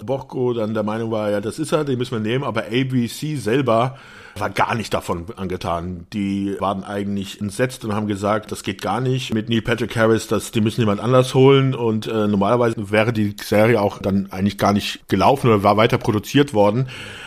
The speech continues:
Aber es war so, dass die Pilotfolge, die sie gedreht hatten, dann beim Testpublikum so gut angekommen ist, dass dann A B C, der Sender in Amerika, dann sich ja doch hat breitschlagen lassen oder besser gesagt ist, dann auch ausgestrahlt hat,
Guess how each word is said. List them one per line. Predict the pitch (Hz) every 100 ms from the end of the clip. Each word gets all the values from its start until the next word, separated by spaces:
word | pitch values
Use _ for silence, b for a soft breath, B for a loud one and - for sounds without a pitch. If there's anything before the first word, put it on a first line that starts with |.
| B
Aber | 107 110 117
es | 107
war | 110
so, | 104 120 127
dass | 120 107
die | 120
Pilotfolge, | 104 110 127 139 127 117
die | 104
sie | 101
gedreht | 104 98 110 117
hatten, | 107 113
dann | 107 104
beim | 104 101
Testpublikum | - 131 127 117 - 117 107
so | 110 156
gut | 165 175
angekommen | 131 147 131 110 101
ist, | 104 131 - - B B B B B _
dass | 123 113 -
dann | 123 113 110 113
A | 113
B | 113 113
C, | - 135 143
der | 143 127
Sender | 110 123 131
in | 127 123
Amerika, | 120 123 127 127 120 117 123 131 - -
dann | 101 104
sich | 104 113
ja | 95
doch | 110 104 -
hat | 98 95
breitschlagen | - 107 131 - 117 113 117 117
lassen | 120 127
oder | 113 101
besser | 101 101
gesagt | 101 98 -
ist, | 101 95 - B B B B B B -
dann | 120 113 113
auch | 107 107 - -
ausgestrahlt | 123 127 127 - 113 117 127
hat, | 117 -